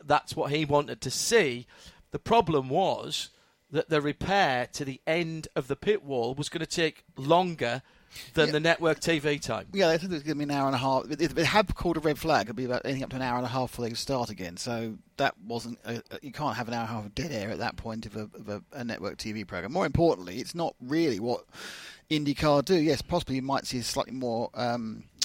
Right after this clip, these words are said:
Speaker 2: manufactured ending from nascar, but IndyCar's more of a pure racing season, series, and, and it's one of those things. You know, it, it ended on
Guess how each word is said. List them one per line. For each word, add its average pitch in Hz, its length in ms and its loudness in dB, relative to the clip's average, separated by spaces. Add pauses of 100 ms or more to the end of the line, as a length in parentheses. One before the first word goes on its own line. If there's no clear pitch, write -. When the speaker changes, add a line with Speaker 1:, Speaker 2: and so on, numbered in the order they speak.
(160)
Speaker 2:
manufactured 135 580 -2
ending 123 280 -2
from 123 200 -8
nascar, 160 540 -4
but 127 160 -2
IndyCar's 165 500 -4
more 160 160 -4
of 156 60 -4
a 156 80 0
pure 160 260 -2
racing 156 380 -4
season, 120 360 -8
series, 131 400 -4
and, 151 160 -10
and 147 300 -6
it's - 200 -8
one 165 100 -2
of 160 80 -2
those 175 160 0
things. 294 260 -8
You - 60 -6
know, - 80 -2
it, - 120 -6
it 131 380 -6
ended 156 320 0
on 131 220 -2